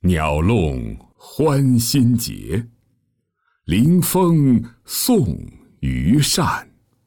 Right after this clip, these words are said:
寒竹背荒兮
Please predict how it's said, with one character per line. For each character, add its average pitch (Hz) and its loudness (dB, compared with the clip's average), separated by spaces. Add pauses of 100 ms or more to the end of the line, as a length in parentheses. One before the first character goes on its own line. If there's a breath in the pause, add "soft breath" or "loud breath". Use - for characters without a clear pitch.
(1200)
寒 78 -2
竹 80 0 (540)
背 117 -4
荒 117 0
兮 107 0